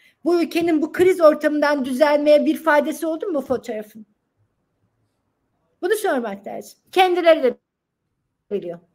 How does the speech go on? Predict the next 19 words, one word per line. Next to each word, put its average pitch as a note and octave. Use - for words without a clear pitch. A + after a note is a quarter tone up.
Cumhurbaşkanı D4
Erdoğan A3
da D#3+
biliyor. D#3
Bakalım F4+
ne D4
zamana F#3+
kadar F#3
bu G3+
böyle F3+
sürdürebilecekler. F3+
Bir D#4+
yer A3+
olacak A#3+
ki, C4
bir C4+
gün A3+
uyanacağız G#3+
ki, B3+